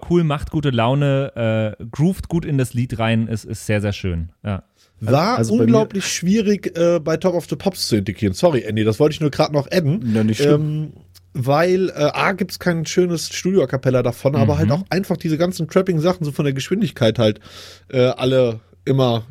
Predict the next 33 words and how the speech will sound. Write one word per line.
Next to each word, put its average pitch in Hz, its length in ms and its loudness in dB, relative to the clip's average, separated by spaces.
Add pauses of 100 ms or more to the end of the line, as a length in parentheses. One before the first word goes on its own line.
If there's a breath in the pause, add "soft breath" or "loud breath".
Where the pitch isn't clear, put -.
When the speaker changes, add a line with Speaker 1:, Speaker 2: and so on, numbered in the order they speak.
Speaker 2:
ganz 135 260 0
woanders, 143 540 2
so 131 140 2
im 131 80 -2
Vergleich - 320 2
zum 127 160 -2
Speaker 1:
Mhm. - 40 -2
Speaker 2:
Rest. 143 300 0
Und, 143 340 -4
äh, 135 140 0
fiel, 196 400 -2
fiel 196 200 0
mir 196 120 4
sehr 175 180 0
schwer, 175 320 0
das 170 320 -4
dieses 160 340 -6
Jahr 147 120 2
irgendwie 147 220 0
einzubauen. 85 600 -4 (240)
Speaker 1:
Bin 143 180 2
immer 180 160 2
noch 196 80 2
nicht 196 180 0
dazu 160 200 -2
gekommen, 185 360 0
zu 156 120 -6
schauen, 165 340 0
wer 151 200 -2
eigentlich 151 280 -2
twenty-four 165 560 -2
K 147 180 -2
Golden 135 600 0